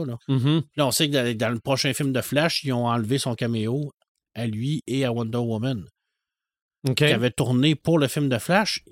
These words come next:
Speaker 1: Ils, ils vont l'enlever, ils vont... Ça a pas de sens.
Speaker 2: OK.
Speaker 1: Ça n'a ni qu'une tête, cette histoire-là, là. Je,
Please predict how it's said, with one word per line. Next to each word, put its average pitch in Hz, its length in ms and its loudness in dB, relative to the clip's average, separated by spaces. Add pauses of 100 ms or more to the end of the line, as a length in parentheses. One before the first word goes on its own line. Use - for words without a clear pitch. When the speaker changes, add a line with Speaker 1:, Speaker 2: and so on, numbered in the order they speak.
(140)
Speaker 1:
Ils, 135 220 -2
ils 117 100 -8
vont 143 120 0
l'enlever, 165 460 2
ils 131 140 -2
vont... 139 180 -2 (720)
Ça - 140 -10
a 127 40 -12
pas 262 100 -2
de - 60 -8
sens. 247 160 -2 (220)
Speaker 2:
OK. 131 180 0 (720)
Speaker 1:
Ça - 160 -8
n'a 117 80 -2
ni 165 140 -4
qu'une 285 260 0
tête, 240 240 -2
cette - 220 -6
histoire-là, 180 420 -4
là. 151 120 -2
Je, 123 120 -6